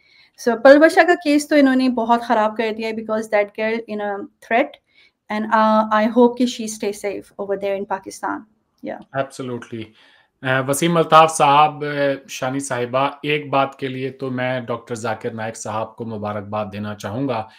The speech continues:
Speaker 2: And I'm sure हम सब इस बात से मुत्तफिक हैं कि भाई, पाकिस्तान में रह के आपके जन्नत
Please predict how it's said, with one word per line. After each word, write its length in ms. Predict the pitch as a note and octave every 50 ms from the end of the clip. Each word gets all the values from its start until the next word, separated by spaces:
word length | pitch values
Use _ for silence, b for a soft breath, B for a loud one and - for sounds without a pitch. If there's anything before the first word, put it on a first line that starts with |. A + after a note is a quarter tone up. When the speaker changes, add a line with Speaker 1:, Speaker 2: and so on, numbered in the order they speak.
| b b b C3
Speaker 2:
And 100 | C3 C3+
I'm 140 | C3+ C3
sure 360 | A#2+ - - E3+ F3 F3 E3 D#3
हम 260 | C#3 B2+ C3 C#3 C3+
सब 400 | C#3 - - - G3+ G#3 F#3+ F3+ F#3
इस 260 | E3 - - - - C3
बात 300 | B2+ B2+ C3 C3 B2+ -
से 220 | - - C3+ C3
मुत्तफिक 560 | B2+ A#2+ A#2+ - - B2+ - - C3 B2+ - A#2+
हैं 280 | A#2 B2 C#3 C#3 C#3 b b b b b b
कि 60 | -
भाई, 140 | B2 D3 D#3
पाकिस्तान 680 | D3+ - - C#3+ - D#3 C#3+ - - C#3+ C3+ C#3 C#3 C#3
में 160 | C#3 C3+ C3+
रह 220 | B2+ A#2+ A2+ A#2+ B2
के 220 | A#2+ - B2+ B2
आपके 440 | A#2+ A#2 A#2 A#2+ A#2 - - - A#2
जन्नत 360 | G#2 G2 A2 A2+ A#2 B2 B2